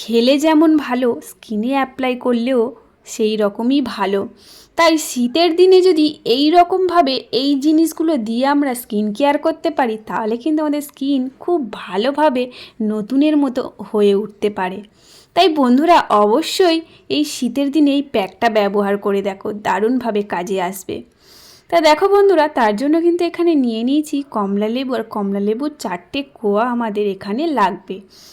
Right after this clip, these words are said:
এই চারটে কোয়া আমরা এখানে ব্যবহার করব। আর ভিডিওটা ভালো লাগলে অবশ্যই চ্যানেলটাকে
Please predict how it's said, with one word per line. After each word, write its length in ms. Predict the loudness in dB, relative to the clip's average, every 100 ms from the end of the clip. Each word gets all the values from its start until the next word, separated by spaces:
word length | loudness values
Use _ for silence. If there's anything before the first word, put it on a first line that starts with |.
| -12 -8
এই 80 | -8 -4
চারটে 380 | -4 -6 -6 -6 -4
কোয়া 200 | -4 -2 -2
আমরা 160 | -2 -4
এখানে 240 | -6 -6 -2 0
ব্যবহার 360 | 0 0 -6 -6 -8
করব। 160 | -6 -4
আর 60 | -6 -6
ভিডিওটা 380 | -6 -4 0 -2 -2
ভালো 140 | -4 -2
লাগলে 220 | -2 -2 -4 -4
অবশ্যই 360 | -2 -6 -6 -6
চ্যানেলটাকে 420 | -4 -4 -4 -6